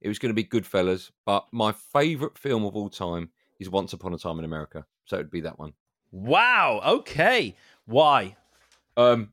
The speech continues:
Speaker 1: I like the, I like a long film. You'd hate it. I mean, you'd be, you'd be pissing maybe three times during that one. It's over three hours long. Um,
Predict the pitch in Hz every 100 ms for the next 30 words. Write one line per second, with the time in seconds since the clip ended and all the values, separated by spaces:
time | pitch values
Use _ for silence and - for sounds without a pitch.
0 | - 127 143 131 135 - 127 139 151 139
1 | 113 101 104 95 120 - 127 131 85 -
2 | 95 98 107 98 101 87 _ 104 107 98
3 | - 101 92 87 85 - 98 92 92 85
4 | 87 78 80 78 - 78 78 _ _ _
5 | - - 101 95 - 98 87 82 90 92
6 | 85 - _ - - _ 123 127 123 113